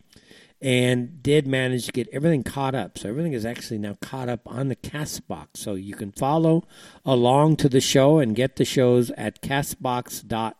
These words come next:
F M. That's castbox dot F M. You can subscribe there and subscribe to two shows. I keep them separate 'cause I'm just kinda interested which show does better. I consider them to be two different shows. So it's Inside the Eye Live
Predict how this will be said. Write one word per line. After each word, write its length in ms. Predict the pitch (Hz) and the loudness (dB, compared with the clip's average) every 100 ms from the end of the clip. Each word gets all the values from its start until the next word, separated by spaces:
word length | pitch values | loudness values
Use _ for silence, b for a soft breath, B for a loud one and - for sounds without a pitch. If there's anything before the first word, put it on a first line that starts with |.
| - | -6
F 220 | 117 - | -6 0
M. 300 | 135 110 90 _ b b b b b - | 0 0 -4 _ b b b b b -4
That's 240 | 104 - | -4 -4
castbox 840 | - 139 147 - 120 117 113 - | -6 -2 -2 -2 -2 -2 -2 -6
dot 220 | 123 110 | -4 -2
F 240 | 104 98 - | -2 -2 0
M. 300 | 131 165 185 _ _ _ _ - - | 2 2 0 _ _ _ _ -14 -8
You 160 | 127 127 | -2 2
can 160 | 120 | 2
subscribe 680 | 107 120 104 - 131 147 156 | 2 0 0 -2 0 2 0
there 300 | 131 131 131 | 0 2 2
and 120 | 127 107 | 0 -2
subscribe 540 | 135 - - 156 151 | -6 -6 -2 0 0
to 80 | 143 | -2
two 220 | - 175 | 4 4
shows. 540 | 151 175 156 92 85 B B B - | 4 4 4 4 -2 B B B 0
I 100 | 156 | 2
keep 240 | - 190 | 4 4
them 160 | 156 120 | 4 0
separate 420 | - 160 160 151 | 2 2 2 0
'cause 140 | 131 | 0
I'm 140 | 123 131 | 0 0
just 140 | 123 | 0
kinda 200 | 135 117 | 0 2
interested 380 | 120 - - 113 | 0 -2 -4 -2
which 180 | 120 - | -2 -2
show 220 | - 110 | 0 0
does 260 | 107 104 98 | 2 0 0
better. 380 | 110 107 107 B B B | 0 2 0 B B B
I 120 | 110 | -6
consider 360 | - 101 - 123 | -4 -2 0 0
them 100 | 113 | 0
to 40 | |
be 140 | 98 104 | -2 -4
two 220 | - 123 | 0 0
different 360 | 95 117 117 101 | 2 0 0 -2
shows. 380 | - 107 104 | 0 2 0
So 120 | - 104 | -2 -4
it's 140 | - | -4
Inside 420 | - 135 131 127 113 | -4 -4 -2 -2 0
the 160 | 110 | -2
Eye 80 | 95 | -2
Live 480 | 95 139 185 202 | -4 0 2 2